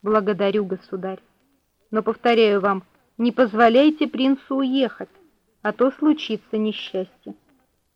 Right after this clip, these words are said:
Послушай, Сюли, я очень тебя люблю. Ты всегда был предан мне.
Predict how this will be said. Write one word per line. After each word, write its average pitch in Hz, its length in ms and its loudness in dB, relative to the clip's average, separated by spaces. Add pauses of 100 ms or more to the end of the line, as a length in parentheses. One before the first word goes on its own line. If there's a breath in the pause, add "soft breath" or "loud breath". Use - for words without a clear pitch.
(800)
Послушай, 226 680 -2
Сюли, 220 360 -4 (420)
я 285 160 4
очень 262 280 0
тебя 202 280 -4
люблю. 190 440 -4 (440)
Ты 233 80 -8
всегда 247 440 0
был 254 220 0
предан 190 520 -4
мне. 190 260 -8